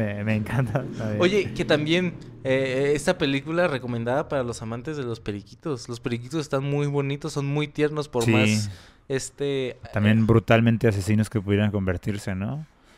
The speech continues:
Speaker 2: Sí, pero
Speaker 1: Sí.
Speaker 2: están muy bonitos, son
Speaker 1: Y
Speaker 2: muy
Speaker 1: justo los
Speaker 2: tiernos.
Speaker 1: pericos juegan con esta idea de que se puede explicar de manera real, ¿no? Las cosas fantasiosas a veces de,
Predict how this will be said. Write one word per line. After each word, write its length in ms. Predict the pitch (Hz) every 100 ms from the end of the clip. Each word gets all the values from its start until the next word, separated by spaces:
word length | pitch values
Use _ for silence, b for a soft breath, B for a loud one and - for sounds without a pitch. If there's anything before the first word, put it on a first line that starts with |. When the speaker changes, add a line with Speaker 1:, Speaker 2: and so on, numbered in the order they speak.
| b b _
Speaker 2:
Sí, 80 | 180
pero 140 | 180 175
Speaker 1:
Sí. 40 | -
Speaker 2:
están 140 | 185
muy 140 | 208
bonitos, 460 | 220 202 208 247 196
son 100 | 156
Speaker 1:
Y 40 |
Speaker 2:
muy 60 | 135
Speaker 1:
justo 200 | 160 202
los 100 | 180
Speaker 2:
tiernos. 60 | 180
Speaker 1:
pericos 320 | 135 131 156
juegan 340 | 156 143 156
con 140 | 139 123
esta 180 | 123 135
idea 240 | 131 127
de 140 | 131 -
que 120 | 110
se 120 | 101
puede 180 | 117 127
explicar 500 | - 120 113 117 117
de 100 | 123
manera 280 | 107 104 117
real, 420 | 107 110 117 110
¿no? 120 | 131
Las 140 | 123
cosas 160 | 127 127
fantasiosas 460 | 139 117 107 131 120
a 60 | 104
veces 340 | 110 127 123
de, 480 | 113 101 92 90